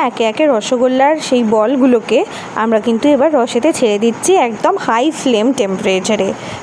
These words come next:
ফ্লেমটা কিন্তু এখন হাই রাখতে হবে। দেখতে পাচ্ছ টকবক করে ফুটছে রসটা এবং তার মধ্যেই কিন্তু আমরা এই বলগুলোকে ছেড়ে দিয়েছি। এরপর এটাকে আমরা চাপা দিয়ে দেবো, পনেরো থেকে কুড়ি মিনিট এটাকে ফুটতে দেবো। পনেরো থেকে কুড়ি মিনিট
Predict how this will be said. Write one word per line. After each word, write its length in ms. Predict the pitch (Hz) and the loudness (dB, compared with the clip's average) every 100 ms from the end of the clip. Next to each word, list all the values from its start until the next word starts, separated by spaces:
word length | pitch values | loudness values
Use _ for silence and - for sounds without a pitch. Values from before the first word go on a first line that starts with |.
| - | -6
ফ্লেমটা 420 | - 285 311 339 | 0 2 2 0
কিন্তু 280 | 359 339 320 | 2 2 2
এখন 240 | 285 277 294 | 2 0 0
হাই 280 | 254 208 | -2 0
রাখতে 320 | 233 240 - 240 | 0 -2 -2 0
হবে। 300 | 247 214 - - - - - | 0 0 -2 -4 -14 -8 -4
দেখতে 240 | 240 302 | 0 0
পাচ্ছ 180 | 285 285 | 0 0
টকবক 360 | 311 220 220 262 | 0 0 0 0
করে 160 | 269 277 | 0 0
ফুটছে 380 | 269 240 - 285 | 0 -2 0 0
রসটা 320 | 240 240 - | 0 -2 -2
এবং 180 | 294 277 | 0 0
তার 200 | 240 214 | 0 0
মধ্যেই 320 | 233 226 277 | 0 0 0
কিন্তু 240 | 302 254 226 | 0 0 2
আমরা 160 | 226 | 0
এই 60 | 226 | 0
বলগুলোকে 500 | 214 190 196 202 349 | 0 0 0 0 0
ছেড়ে 280 | - 226 190 | 0 0 0
দিয়েছি। 380 | 196 185 - 220 - - - - - | 0 0 -2 -4 -6 -12 -12 -8 -2
এরপর 360 | 262 262 370 587 - | -2 2 0 0 -2
এটাকে 240 | 240 220 | -4 -2
আমরা 140 | 247 269 | 0 0
চাপা 300 | 247 220 240 | 0 -2 0
দিয়ে 180 | 247 262 | 0 0
দেবো, 300 | 294 311 466 - - - | 0 0 0 -4 -10 -2
পনেরো 260 | 247 277 | 0 2
থেকে 200 | 294 311 | 2 0
কুড়ি 260 | 311 277 262 | 0 0 2
মিনিট 240 | 277 339 392 | 2 0 0
এটাকে 220 | 233 302 | -2 -2
ফুটতে 360 | - 240 - 185 | -2 -2 0 0
দেবো। 240 | 160 135 - - - - - - | 0 -2 -6 -14 -14 -14 -14 -4
পনেরো 260 | 269 277 311 | 0 2 2
থেকে 180 | 330 330 | 2 2
কুড়ি 220 | 311 285 | 2 2
মিনিট 280 | 277 294 | 2 2